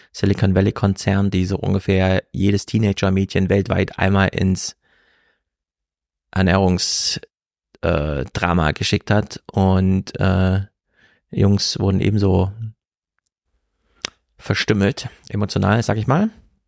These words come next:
Aber gut, geht mal alle zu WhatsApp, geht zu Instagram, <laughs> geht zu Facebook. Euer Z D F möchte es so. Ja, mit diesem traurigen Endpunkt, denn das ist wirklich ein Drama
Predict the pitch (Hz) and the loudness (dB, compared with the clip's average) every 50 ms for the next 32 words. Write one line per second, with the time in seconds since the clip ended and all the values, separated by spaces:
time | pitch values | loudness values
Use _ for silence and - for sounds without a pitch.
0 | _ _ _ _ _ _ _ _ _ _ _ _ - - - 131 - 160 147 147 | _ _ _ _ _ _ _ _ _ _ _ _ -12 -6 0 0 2 4 4 2
1 | - - - - 127 120 - _ _ - 147 - - - - - 95 95 - - | 0 -4 -8 -8 -8 -10 -10 _ _ -4 -2 0 -2 -2 -2 -2 -2 -2 -2 -2
2 | - 87 90 98 - - - - - - 117 113 - _ _ - 113 - - - | 0 0 2 0 2 0 0 0 0 -4 -8 -12 -12 _ _ -4 -2 -2 -2 -6
3 | - - 98 98 - - 92 92 92 92 95 101 107 - - - - - - _ | -6 -6 -6 -4 -2 -2 0 0 0 0 0 -2 -4 -6 -10 -12 -12 -12 -14 _
4 | - - - - - - - - - - - - - - _ - - - - - | -8 -6 -6 -4 -4 -6 -6 -6 -4 -4 -4 -4 -4 -10 _ -20 -20 -20 -20 -20
5 | - - - - - _ - 120 139 160 156 151 143 - 143 123 117 - 60 73 | -20 -20 -20 -20 -20 _ 0 2 2 4 2 0 0 0 0 0 2 2 2 0
6 | - - - 76 71 90 - - - - - - - - - - 101 101 107 _ | 0 -2 -4 -4 -4 -4 -4 -4 -8 -8 -8 -8 -8 -8 -6 -6 -6 -8 -10 _
7 | _ _ _ _ _ _ _ - - - - - - - 131 123 - - _ _ | _ _ _ _ _ _ _ -20 -20 -20 -20 -6 -2 0 0 0 -2 -6 _ _
8 | 107 113 104 113 110 110 113 101 - - - 143 139 127 110 113 107 - - - | -2 -2 0 0 -2 -2 -2 -2 -2 0 0 2 2 2 0 0 -2 -2 -2 0
9 | 135 151 170 - - - - 165 160 175 190 - - 135 - 104 101 98 104 104 | 0 0 0 0 -4 -2 0 0 0 0 -2 -4 -6 -4 -2 0 0 0 0 -2
10 | 107 101 101 104 104 104 - - - 98 - 92 95 101 101 101 101 98 - - | -4 -4 -4 -4 -4 -4 -6 -4 -4 -4 -2 0 0 2 2 4 2 2 0 -2
11 | _ | _